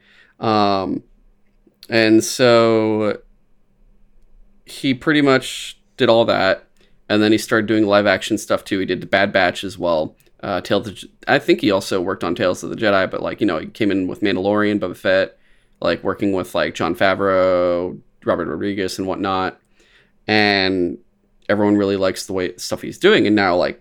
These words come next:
we come to fruition with Ahsoka, which feels like a lot of it led up to this for him, because Ahsoka's more or less Dave Filoni's baby, where it's like, you know, you look at George Lucas, and he created the trio. He created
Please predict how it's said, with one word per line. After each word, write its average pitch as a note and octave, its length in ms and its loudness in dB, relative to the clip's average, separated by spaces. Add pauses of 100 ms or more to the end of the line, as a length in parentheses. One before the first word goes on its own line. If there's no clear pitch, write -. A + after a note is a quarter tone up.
(120)
we A#2 100 -4
come A2+ 160 -2
to G#2 60 -2
fruition G2+ 400 -4
with G2 140 -8
Ahsoka, B2+ 440 0
which F#2+ 220 -6
feels G#2+ 320 -4
like F2+ 360 0 (560)
a G#2+ 60 -2
lot G#2 220 4
of G2+ 100 2
it G#2 160 0
led G2 240 2
up F#2+ 160 -4
to - 140 -6
this - 680 -6
for C#3+ 300 -2
him, D3+ 120 -2
because G#2 460 -4
Ahsoka's F#2+ 680 -6 (200)
more B2+ 220 2
or E3+ 40 6
less B2+ 380 2
Dave A2 340 0
Filoni's G2 520 -2
baby, F#2 360 -4
where G2 200 -4
it's - 180 -8
like, G2 200 0
you A#2+ 60 2
know, G2+ 100 2
you G2+ 140 -2
look G#2+ 140 -4
at G2+ 60 -6
George G2+ 240 -4
Lucas, F2 480 -6 (340)
and G#2+ 140 0
he G#2 80 0
created B2+ 300 4
the - 40 -8
trio. E3 360 0 (100)
He C3+ 100 -8
created A#2 480 0